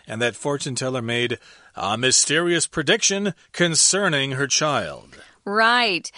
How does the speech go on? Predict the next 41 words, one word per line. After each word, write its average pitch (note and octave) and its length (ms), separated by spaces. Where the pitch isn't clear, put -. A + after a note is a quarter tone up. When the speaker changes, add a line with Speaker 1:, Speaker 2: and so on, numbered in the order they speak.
Speaker 2:
Notice G4+ 320
how, D#4+ 520
uh, B3+ 200
feeling G4 440
curious F4 500
comes C4+ 280
at C4 100
the A#3+ 60
beginning A3+ 480
of F#3+ 120
that F3+ 200
sentence. G#3 640
We'll F#3 220
often, G#3+ 520
uh, G3+ 140
start D#4 420
a D#4 80
sentence F#3+ 640
by F#3 180
describing F#3+ 960
the F3 120
emotion F3 540
surrounding E3+ 680
it. C#3+ 260
For C4+ 100
example, A#3 540
I G3 80
could F#3+ 160
say, F3+ 140
"Feeling E4+ 460
hungry, B3 720
I B3 240
went A3+ 300
to A#3+ 80
get F#3+ 200
something F#3 480
to - 240
eat C4 280
after F3+ 340
class." F3 600
Or, G3 120